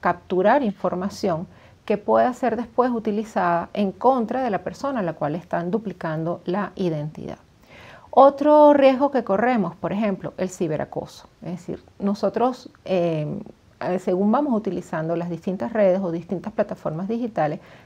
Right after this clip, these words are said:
vamos dejando rastros de nuestra información. Puede haber, eh, manera en la cual se puede capturar esa información y con esa captura de información utilizarla en nuestra contra, por ejemplo, información sobre nuestra familia, sobre nuestros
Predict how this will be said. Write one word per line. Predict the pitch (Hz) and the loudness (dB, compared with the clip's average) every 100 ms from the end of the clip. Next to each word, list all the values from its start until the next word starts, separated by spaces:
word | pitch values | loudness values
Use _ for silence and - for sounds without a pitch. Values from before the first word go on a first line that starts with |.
| _ | _
vamos | 202 214 247 | 4 4 2
dejando | 208 180 180 | -2 -2 -2
rastros | 202 220 254 - - 180 | 0 0 -2 -6 -8 -6
de | 180 | -4
nuestra | 165 151 - 160 | -4 -4 -8 -14
información. | 151 - 147 151 - - - _ - - _ | -10 -10 -10 -12 -12 -14 -14 _ -20 -20 _
Puede | - 220 220 | 4 8 10
haber, | 220 220 214 220 - | 8 8 8 6 -2
eh, | 185 165 | -2 0
manera | 165 185 233 262 214 | -2 -2 -2 0 0
en | 208 | 0
la | 180 | -2
cual | 165 160 | -2 -4
se | 160 196 | -4 -8
puede | - 240 247 196 | -2 0 2 2
capturar | - 185 - - 180 196 262 214 | 0 -4 -2 -2 2 4 2 -2
esa | - 185 180 | -6 -6 -6
información | 196 - 208 226 240 226 185 208 - - - | -6 -4 -2 -4 -6 -6 -6 -8 -16 -20 -6
y | 220 | -4
con | 220 190 | 0 0
esa | 196 240 | 0 -2
captura | 240 - 214 196 | -6 -4 -2 0
de | |
información | 214 247 233 254 285 254 | 0 0 -2 -2 -4 -4
utilizarla | 208 170 175 151 156 - | -2 -6 -4 -6 -6 -4
en | 214 214 | -2 0
nuestra | 214 208 226 | -2 -4 -6
contra, | 220 196 175 196 214 - - - | -4 -4 -4 -8 -10 -14 -20 -20
por | - 190 | -4 -2
ejemplo, | 170 160 | -2 -4
información | 180 180 170 170 175 | -6 -4 -6 -6 -4
sobre | 233 220 | -2 -2
nuestra | 180 175 - | -2 -6 -10
familia, | - 208 202 180 190 | -4 -2 0 -2 -4
sobre | - 202 175 | 0 0 0
nuestros | 180 - 185 | -6 -8 -12